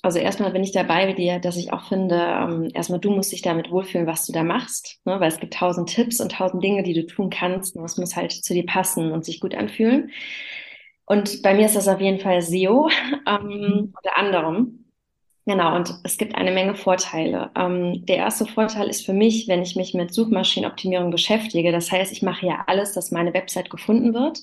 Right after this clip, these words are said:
Speaker 1: sind die sogenannten Keywords, also quasi das, was meine Zielgruppe in Suchmaschinen eingibt.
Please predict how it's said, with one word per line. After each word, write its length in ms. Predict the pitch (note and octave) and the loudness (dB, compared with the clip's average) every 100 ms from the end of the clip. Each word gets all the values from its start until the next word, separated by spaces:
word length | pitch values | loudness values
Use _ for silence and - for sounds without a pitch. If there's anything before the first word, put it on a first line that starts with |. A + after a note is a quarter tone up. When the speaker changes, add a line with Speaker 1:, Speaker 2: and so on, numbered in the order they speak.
| _ - - - - - | _ -20 -18 -18 -18 -10
Speaker 1:
sind 300 | - F#3+ F#3 | 0 2 2
die 100 | F3+ | 0
sogenannten 500 | F#3+ G3 F3+ - F3 | 2 2 2 0 -2
Keywords, 760 | - G3+ E3+ D#3+ D#3 - - _ _ | 0 0 2 2 0 -6 -12 _ _
also 340 | E3+ E3+ F3 F3 | 0 0 0 -2
quasi 460 | - E3+ E3 E3+ | 0 0 0 0
das, 380 | F3 F#3 - - | 0 0 0 -4
was 180 | - E3+ | -4 -4
meine 240 | F3 F3 F3 | -2 -2 -2
Zielgruppe 500 | - A#3 G#3 G#3 F#3+ | -2 0 0 2 0
in 140 | F#3+ | 0
Suchmaschinen 560 | F3+ F#3+ F3+ - - F3 | -2 -2 -2 0 -2 0
eingibt. 680 | D#3 E3 D#3+ - - - | 0 0 -2 -6 -10 -12